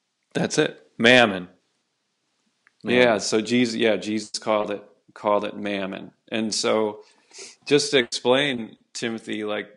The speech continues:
Speaker 2: you got skimping the measure, boosting the price, cheating with dishonest, uh, so, so you got, <laughs> you, you remember when Hurricane Katrina came through? <laughs> And,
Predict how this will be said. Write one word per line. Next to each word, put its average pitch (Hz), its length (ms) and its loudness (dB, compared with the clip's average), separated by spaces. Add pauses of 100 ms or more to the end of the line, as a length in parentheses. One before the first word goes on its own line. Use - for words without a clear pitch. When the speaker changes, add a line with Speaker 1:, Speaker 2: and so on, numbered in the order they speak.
(240)
Speaker 2:
you 110 220 -8
got 107 280 0
skimping 107 520 -4
the 104 80 -6
measure, 101 440 -4
boosting 101 600 -6 (280)
the 101 120 -12
price, 101 680 -4 (440)
cheating 113 460 -2
with 107 240 -8
dishonest, 101 880 -4 (260)
uh, 101 240 -2 (1500)
so, 110 380 -4 (240)
so - 180 -2
you 117 160 2
got, 110 380 0 (240)
<laughs> - 200 -20 (120)
you, 127 160 -12 (880)
you 123 360 -4
remember 127 460 4
when 123 140 2
Hurricane 117 560 -2
Katrina 110 500 -4
came 117 280 -4
through? 117 480 -4
<laughs> - 60 -20 (640)
And, - 1500 -6